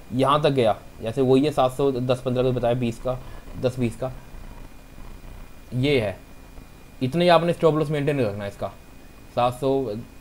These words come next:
दस का जो है, दस बारह जो भी आ रहा है यहाँ पर, इतने को आपने स्टॉप लॉस करना है। और इससे नीचे, इससे नीचे अगर ये closing देता है, मैं कहता हूँ अगर उ-, उसने उसको break करे, जो मैंने point दिया है, तो इसमें एक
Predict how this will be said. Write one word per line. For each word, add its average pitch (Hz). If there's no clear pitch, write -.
दस 123
का 120
जो 117
है, 107
दस 113
बारह 107
जो 110
भी 113
आ 104
रहा 98
है 101
यहाँ 98
पर, 123
इतने 160
को 170
आपने 160
स्टॉप 147
लॉस 156
करना 113
है। 104
और 160
इससे 151
नीचे, 185
इससे 139
नीचे 170
अगर 151
ये 175
closing 156
देता 147
है, 104
मैं 127
कहता 131
हूँ 143
अगर 139
उ-, 131
उसने 131
उसको 139
break 131
करे, 120
जो 131
मैंने 120
point 123
दिया 117
है, 98
तो 170
इसमें 170
एक 185